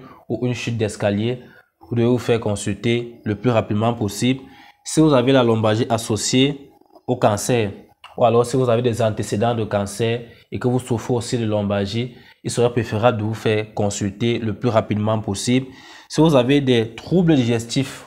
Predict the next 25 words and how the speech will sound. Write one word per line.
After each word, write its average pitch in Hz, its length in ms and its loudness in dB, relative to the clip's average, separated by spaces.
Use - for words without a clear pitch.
ou 127 140 2
urinaires, 110 460 -2
tels 123 260 0
que 123 420 0
une 131 200 -2
incapacité 113 840 -2
à 101 540 -4
aller 110 220 0
aux 110 100 0
selles 117 340 -2
ou 123 120 0
alors 113 420 0
une 127 500 0
incapacité 107 800 -2
à 104 320 -6
contrôler 117 540 0
vos 123 180 -2
urines 113 480 -4
ou 120 60 -6
vos 113 160 -2
selles 117 420 -4
associées 123 560 0
à 127 60 0
la 117 80 2
lombalgie, 104 720 -4